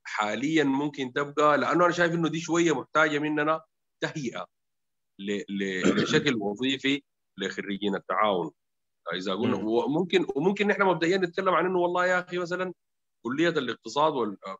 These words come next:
Speaker 1: فيها قسم اللي هو قسم الدراسات ال-، الاجتماعية. ليه ما يكون مثلًا قسم الدراسات الاجتماعية والدراسات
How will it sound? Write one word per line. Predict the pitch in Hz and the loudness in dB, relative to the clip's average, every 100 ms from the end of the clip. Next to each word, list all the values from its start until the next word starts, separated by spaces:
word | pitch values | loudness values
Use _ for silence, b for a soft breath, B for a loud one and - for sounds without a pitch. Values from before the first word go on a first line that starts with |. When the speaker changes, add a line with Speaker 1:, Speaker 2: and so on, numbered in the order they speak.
| _ | _
Speaker 1:
فيها | 131 127 123 | -6 -4 -2
قسم | 147 185 165 110 98 | 0 0 0 -4 -4
اللي | 101 | -2
هو | 131 | 0
قسم | 139 - 120 117 | -2 -4 -4 -2
الدراسات | 107 107 127 120 | 0 0 0 0
ال-، | 107 - 95 | -2 -6 -6
الاجتماعية. | 101 110 101 92 90 - _ _ _ - | -8 -4 -2 -2 -6 -12 _ _ _ 0
ليه | 147 208 | 4 6
ما | 196 | 4
يكون | 190 185 165 127 | 4 4 4 2
مثلًا | 147 156 151 147 _ - | 0 0 0 -2 _ -8
قسم | 139 156 | -2 0
الدراسات | 139 123 147 | 0 0 0
الاجتماعية | 143 117 - 113 110 147 147 - | -2 -4 -6 -4 -2 -2 -2 -2
والدراسات | 107 104 104 101 120 | -6 -4 -4 -2 -4